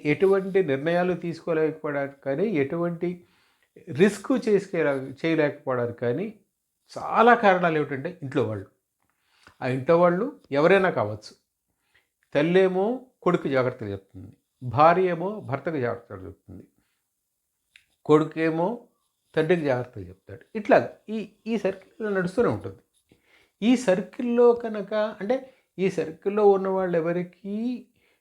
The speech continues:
మీ మీద నమ్మకం లేక కాదు, మీ గురించి జాగ్రత్త ఎక్కువ. మీరు ఎటువంటి సందర్భంలో, ఎటువంటి ప్రతికూల పరిస్థితిలో పడ్డా, this impacts all their dreams, all their systems. చూడండి, ఒక కుటుంబం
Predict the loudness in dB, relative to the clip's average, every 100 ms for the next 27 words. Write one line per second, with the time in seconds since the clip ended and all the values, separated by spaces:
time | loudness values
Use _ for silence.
0 | _ -4 -2 -2 -2 -2 -2 -2 -2 0
1 | 0 0 0 0 0 -2 -8 -10 -10 -18
2 | _ _ _ _ -4 -2 0 -2 -2 -4
3 | -4 -6 0 2 2 0 -4 -12 _ -18
4 | -18 _ _ _ _ _ -6 -2 -2 0
5 | -2 -2 -6 -12 -4 0 4 4 4 0
6 | -2 -2 -2 -2 -6 -8 -6 -4 -2 -2
7 | -2 -2 -6 -4 -2 0 -2 -4 -10 -10
8 | -8 -12 -14 -16 -18 _ _ -10 -8 -10
9 | -6 -6 -6 -12 -20 _ 0 6 6 6
10 | 2 0 0 -8 -4 -4 -4 -8 -20 _
11 | _ _ _ -4 4 6 6 2 -2 -4
12 | -12 -14 -16 -16 -18 -20 _ -6 -4 -6
13 | -16 _ _ _ _ _ -2 0 0 -2
14 | -4 -6 -10